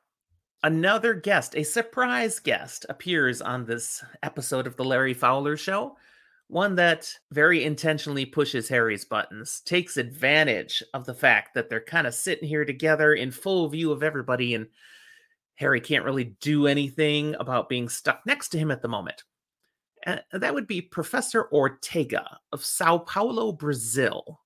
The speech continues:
who turns out to otherwise be known as Duke Ortega of the Red Court of Vampires.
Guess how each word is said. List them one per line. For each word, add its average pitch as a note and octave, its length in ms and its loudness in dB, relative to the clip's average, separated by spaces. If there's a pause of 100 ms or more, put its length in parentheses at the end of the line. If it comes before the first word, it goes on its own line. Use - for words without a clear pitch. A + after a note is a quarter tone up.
(960)
who A3 160 -2
turns D4 340 -2
out F3+ 320 4
to C3 340 0
otherwise A#2+ 420 6
be B2 140 -2
known B2 260 2
as D#3+ 200 -2
Duke B3+ 420 -2 (120)
Ortega B2+ 840 2 (420)
of B2 100 -10
the C3+ 120 0
Red D3 320 4
Court C3+ 400 2 (100)
of B2+ 140 -2
Vampires. A#2+ 920 0